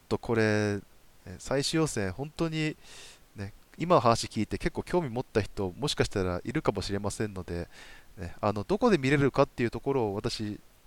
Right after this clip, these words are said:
まあ、そこも一応確認し、確認したんですけれども、えー、ダゾーンがやってくれるそうですね。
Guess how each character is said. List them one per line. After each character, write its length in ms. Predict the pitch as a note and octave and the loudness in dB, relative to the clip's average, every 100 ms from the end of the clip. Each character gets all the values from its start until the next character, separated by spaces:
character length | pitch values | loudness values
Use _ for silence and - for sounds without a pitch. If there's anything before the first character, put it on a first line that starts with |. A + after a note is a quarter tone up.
| - | -10
ま 100 | B2+ | -4
あ、 40 | A2 | -4
そ 100 | - | -4
こ 80 | G#3 | -2
も 100 | G#3 | 0
一 120 | - | 0
応 40 | |
確 200 | - - | -4 -4
認 160 | F3 F#3 | -4 -4
し、 180 | - - | -6 -2
確 240 | D#3+ - | 0 0
認 100 | F#3 | -2
し 60 | - | -2
た 80 | G3 | 0
ん 40 | |
で 80 | D3 | -2
す 100 | - | -2
け 80 | A2+ | -6
れ 60 | |
ど 120 | G#2 | -4
も、 260 | G2 F#2 F#2 - - - - - - | -8 -10 -12 -14 -20 -20 -20 -20 -8
え 380 | G2+ F#2+ F#2+ F#2+ | -2 0 0 -4
ー、 20 | - _ _ - | -8 _ _ 6
ダ 140 | C#3 | 8
ゾ 180 | D3 G3+ | 8 4
ー 40 | |
ン 80 | F#3 | 4
が 80 | A#2+ | 2
や 100 | G#2 | 0
っ 40 | |
て 380 | - - D3 C#3 | 0 2 4 4
く 140 | - C#3 | 4 4
れ 160 | C#3+ | 4
る 100 | C#3 | 4
そ 200 | - D3+ | 2 0
う 20 | |
で 80 | G#2+ | 0
す 140 | F2+ - | -2 -8
ね。 300 | F2 F#2 | -8 -8